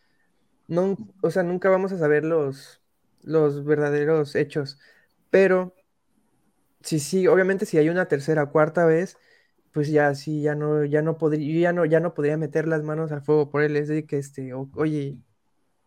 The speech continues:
yo, o sea, yo lo, yo lo defiendo, ahorita lo defiendo a capa y espada, pero pues si sigue reincidiendo, pues ya no, ya no, ya no se podría, porque pues es como que, ah,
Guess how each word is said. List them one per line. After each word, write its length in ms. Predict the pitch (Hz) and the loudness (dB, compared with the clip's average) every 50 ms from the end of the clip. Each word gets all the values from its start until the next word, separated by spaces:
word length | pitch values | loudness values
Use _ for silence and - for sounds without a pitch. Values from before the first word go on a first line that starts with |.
| _ _ _ _ _ _ | _ _ _ _ _ _
yo, 160 | 151 165 170 | 2 2 2
o 40 | 156 | 4
sea, 100 | 165 170 | 2 2
yo 120 | 160 170 | 2 2
lo, 220 | 170 190 185 180 165 | 2 2 2 2 2
yo 120 | 156 170 175 | 2 2 2
lo 80 | 190 | 2
defiendo, 380 | 185 156 143 - 165 170 170 170 | 2 2 0 0 -2 0 0 0
ahorita 260 | 165 165 160 - 175 | -2 -2 -2 -4 -2
lo 100 | 170 165 | 0 2
defiendo 720 | 151 147 143 156 156 160 170 170 170 160 147 139 135 139 139 - _ _ _ _ _ _ _ _ _ _ _ | 0 0 0 -2 -4 -2 0 0 2 2 0 0 -2 -6 -10 -16 _ _ _ _ _ _ _ _ _ _ _
a 100 | 139 139 | -6 -2
capa 260 | - 151 151 170 165 | -2 -2 0 2 0
y 40 | 160 | 0
espada, 500 | 151 151 - - 156 151 143 139 139 - _ _ _ _ - | 0 -4 -2 0 0 0 0 -2 -6 -14 _ _ _ _ 4
pero 220 | 160 160 156 160 | 4 4 6 4
pues 140 | 160 151 151 | 0 -2 -4
si 80 | 151 | -6
sigue 960 | 139 - 160 160 170 175 175 165 160 151 143 143 139 139 139 139 135 135 139 156 | -6 -6 -4 -2 0 2 2 4 4 2 2 2 0 0 -2 -2 -4 -6 -8 -6
reincidiendo, 640 | 151 160 160 156 160 156 147 147 147 156 170 165 165 | -4 -4 -4 -2 -4 -4 -2 -2 -2 -2 -2 -4 -4
pues 160 | - 143 143 | -6 -6 -4
ya 60 | 143 | -4
no, 160 | 139 139 135 135 | -4 -4 -4 -2
ya 120 | 147 156 | -2 -2
no, 400 | 151 151 151 147 143 139 143 - _ _ _ _ _ _ _ _ _ _ _ _ _ _ _ _ _ _ _ - _ _ - - 143 147 - _ _ | 0 -2 -2 -4 -4 -6 -8 -12 _ _ _ _ _ _ _ _ _ _ _ _ _ _ _ _ _ _ _ -20 _ _ -18 -16 -16 -16 -16 _ _
ya 160 | - 151 185 190 | 0 0 2 2
no 100 | 202 196 | 2 0
se 120 | - 180 | -2 -4
podría, 400 | - 147 147 156 175 175 156 - | -2 -2 0 0 2 0 0 0
porque 240 | 151 143 139 147 139 | -4 -6 -6 -6 -6
pues 200 | 135 - 143 151 | -4 -2 -2 -2
es 120 | 160 156 | -2 -4
como 260 | - 185 185 180 165 | -2 -2 -2 -2 -2
que, 140 | - 156 151 156 | 0 0 2 4
ah, 320 | 156 156 160 156 160 | 4 4 4 2 0